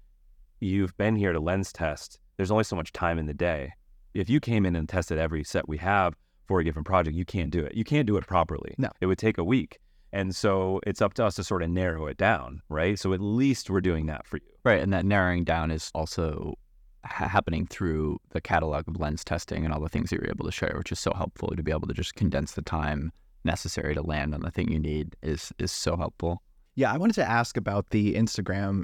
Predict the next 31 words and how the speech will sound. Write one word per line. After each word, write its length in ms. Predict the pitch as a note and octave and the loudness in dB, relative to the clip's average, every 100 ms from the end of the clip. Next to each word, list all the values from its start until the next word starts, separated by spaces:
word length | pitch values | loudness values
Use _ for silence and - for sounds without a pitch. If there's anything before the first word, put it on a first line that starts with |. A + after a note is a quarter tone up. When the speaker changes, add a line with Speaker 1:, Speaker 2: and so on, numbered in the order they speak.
| - | -2
Speaker 2:
actually, 440 | G2+ - F#2 G2 | -4 -2 -2 0
and 340 | F#2+ G2 G2 F#2 | 0 0 2 2
the 120 | F#2+ | 2
lens 300 | G2+ G2+ - | 2 0 0
testing 520 | - G2 - G2 F#2+ _ - | -2 -2 -2 -4 -6 _ -4
area, 460 | G#2 A#2 C3+ D3 - _ _ _ - | 0 2 2 -2 -6 _ _ _ -4
because 580 | A#2+ - A#2 A2+ G2+ - | -4 2 2 2 0 -2
you 120 | B2 | 0
guys 180 | D3+ - | 2 2
did 160 | D#3 | -2
something 260 | C#3+ C3 A2+ | 0 0 2
really, 280 | G2 G#2+ G#2+ | 4 4 4
really 200 | G2 F#2+ | 2 -2
clever 560 | - G#2 F#2+ F#2+ G2 - _ _ _ | 0 0 0 -2 -4 -8 _ _ _
that 400 | G#2+ G2 F#2+ - - | 0 2 0 -2 -6
I 60 | A2 | -6
think 160 | G2+ | -4
is 100 | G#2+ | -6
quite 220 | - F#2+ | -2 0
notable, 400 | F#2+ A2+ A2 G2 | 2 4 2 2
which 160 | G2 - | -2 -2
is 180 | G2 G2+ | -4 -4
you've 140 | F#2 | -4
designed 400 | G#2 G2 G#2+ A#2+ | -4 -2 2 2
this 100 | G#2+ | 0
very 300 | G2+ G2+ G#2 | -2 0 0
visually 420 | G2 G#2+ A2+ G#2+ | 0 0 2 2
distinct 580 | F#2+ G2 - G2 G2 - - | 2 -4 -4 -2 -2 -2 -4
lens 240 | G2 G2 | 0 0
testing 320 | - A2 B2+ | 0 -2 0
area 320 | C3 C#3+ D3+ | 0 0 -2